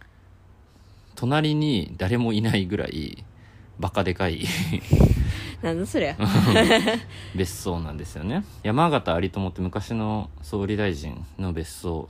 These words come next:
Speaker 1: だったみたいで。で、これと、無林庵と、えー、蹴上インクラインっていう、
Speaker 2: うん。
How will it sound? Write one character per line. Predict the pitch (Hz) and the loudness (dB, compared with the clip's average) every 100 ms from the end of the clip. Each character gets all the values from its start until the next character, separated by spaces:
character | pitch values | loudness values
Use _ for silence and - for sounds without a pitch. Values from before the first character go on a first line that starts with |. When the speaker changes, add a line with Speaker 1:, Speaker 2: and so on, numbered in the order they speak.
| - - - - | -16 -16 -16 -12
Speaker 1:
だ | 73 | -12
っ | |
た | - - | -12 -14
み | - | -14
た | - | -14
い | |
で。 | 62 64 62 71 - - - - - - - - - - - | -14 -14 -14 -16 -18 -20 -20 -20 -20 -20 -20 -20 -20 -20 -12
で、 | - | -10
こ | - 175 | 0 0
れ | 190 | 2
と、 | - 220 107 78 - 104 | 0 2 4 0 -4 -4
無 | 117 131 | -2 2
林 | 170 160 143 | 2 4 2
庵 | 113 104 101 | 2 0 -2
と、 | - 151 87 - - - | -2 0 0 -2 -12 -10
え | 90 87 87 85 82 73 82 - - - - - - - - - - | -4 -2 0 0 -2 -4 -10 -14 -20 -20 -20 -20 -20 -20 -20 -20 -4
ー、 | |
蹴 | 131 139 | 0 2
上 | 139 143 | 2 2
イ | - 127 | 2 0
ン | 131 | -2
ク | - | -2
ラ | 123 107 | -2 -2
イ | 73 | -4
ン | |
っ | |
て | - - 67 | -8 -10 -6
い | 71 98 104 | -4 -2 -2
う、 | 69 - - - - - - - - | -4 -10 -20 -20 -20 -20 -20 -16 -10
Speaker 2:
う | |
ん。 | 180 165 | -8 -8